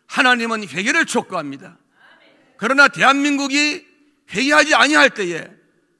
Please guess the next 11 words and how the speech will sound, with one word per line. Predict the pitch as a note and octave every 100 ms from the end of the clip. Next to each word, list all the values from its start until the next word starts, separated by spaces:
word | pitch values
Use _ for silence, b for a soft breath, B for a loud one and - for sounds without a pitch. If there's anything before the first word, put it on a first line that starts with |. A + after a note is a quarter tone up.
| _
심판받을 | - G3 A3+ B3 B3+ A#3 G#3
수밖에 | G3+ F#3 -
없다는 | D#3 D#3 C#3 C#3
거예요. | C#3+ C3+ _ _ _ _ _ _ -
그러면 | A#3 C4+ A3+
어떤 | E3+ G#3 C#4 C#4+
사람이 | A#3+ B3
회개합니까? | A3 A3 G#3 E3 D#3 - - - _ _ _ _ _
세상은 | - - F#3 - A3 B3+ A#3+
회개를 | D#3+ E3+ G#3+
모릅니다. | A#3 D3+ D#3+ E3+ G3+ F#3+ F3+